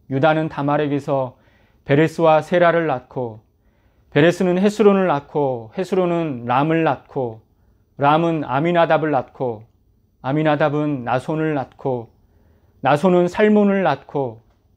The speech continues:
살몬은 라합에게서 보아스를 낳고, 보아스는 룻에게서 오벳을 낳고, 오벳은 이새를 낳고, 이새는 다윗 왕을 낳으니라. 다윗은 우리아의 아내에게서 솔로몬을 낳고,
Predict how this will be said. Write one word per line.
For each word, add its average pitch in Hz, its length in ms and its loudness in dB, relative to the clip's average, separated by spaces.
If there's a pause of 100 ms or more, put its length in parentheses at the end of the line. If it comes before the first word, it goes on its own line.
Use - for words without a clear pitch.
(360)
살몬은 165 800 -4
라합에게서 143 880 0
보아스를 143 480 -2
낳고, 127 500 -8 (760)
보아스는 175 800 0 (760)
룻에게서 151 680 0
오벳을 151 500 0
낳고, 131 560 -4 (440)
오벳은 170 440 2
이새를 147 400 -2
낳고, 127 520 -8 (460)
이새는 165 500 0
다윗 151 340 0
왕을 151 300 0
낳으니라. 123 640 -6 (680)
다윗은 151 720 0 (100)
우리아의 160 480 2
아내에게서 135 840 -2
솔로몬을 160 560 -4
낳고, 120 560 -8